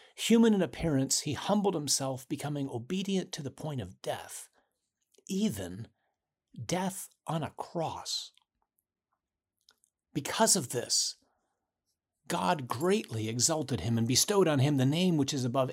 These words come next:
every name, that at the name of Jesus every knee should bend, of those in heaven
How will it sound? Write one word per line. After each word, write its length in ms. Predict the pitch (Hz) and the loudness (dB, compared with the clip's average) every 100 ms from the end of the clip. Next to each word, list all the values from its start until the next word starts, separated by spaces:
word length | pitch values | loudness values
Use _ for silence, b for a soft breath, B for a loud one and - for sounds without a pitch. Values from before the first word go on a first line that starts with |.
| - | -2
every 460 | 196 226 165 123 113 | 0 0 2 2 2
name, 400 | 113 107 101 104 | 2 -2 -4 -4
that 120 | 120 | -6
at 120 | 117 | -4
the 80 | 120 | -2
name 320 | 143 165 214 | 0 0 0
of 160 | 185 127 | 0 -2
Jesus 720 | - 139 - 101 - - - b b b - | -2 0 0 0 0 0 0 b b b 0
every 760 | 214 208 175 190 190 175 135 123 | 2 0 0 2 2 0 -4 0
knee 360 | 135 139 139 | 2 2 2
should 400 | - 160 127 113 | 0 -2 -4 -6
bend, 420 | 113 104 92 95 - _ _ _ _ _ _ - | -6 -4 -6 -8 -12 _ _ _ _ _ _ -4
of 140 | 117 | 0
those 240 | 123 110 117 | 0 0 -2
in 80 | |
heaven 480 | 98 175 175 170 175 | -4 -4 -4 -4 -6